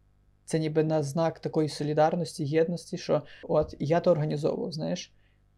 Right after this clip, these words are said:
І в якийсь момент, е, а він там це все придумав, що там має бути, і в якийсь момент, типу, я розумію, що в них в плані просто їхні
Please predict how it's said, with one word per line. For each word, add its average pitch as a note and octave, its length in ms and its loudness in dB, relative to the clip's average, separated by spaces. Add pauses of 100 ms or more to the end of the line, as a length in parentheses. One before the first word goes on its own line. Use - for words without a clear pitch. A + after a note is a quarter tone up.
(240)
І - 60 -4
в D3 40 -2
якийсь F3+ 240 -2
момент, F3 460 2
е, D#3+ 460 6
а D#3 120 4
він F#3 160 2
там D#3 220 0
це - 100 -6
все D3+ 200 0
придумав, F3+ 520 2
що - 100 -6
там D#3 160 -4
має D3+ 180 -4
бути, G3+ 260 0
і E3+ 120 -2
в D#3+ 40 -4
якийсь E3+ 280 -6
момент, D#3+ 400 0
типу, E3 400 -2 (380)
я D#3 220 6
розумію, E3 540 2
що E3 360 4
в C#3 240 -4
них F#3+ 420 0
в - 80 -20
плані E3+ 600 2 (240)
просто F3 360 2
їхні E3 600 0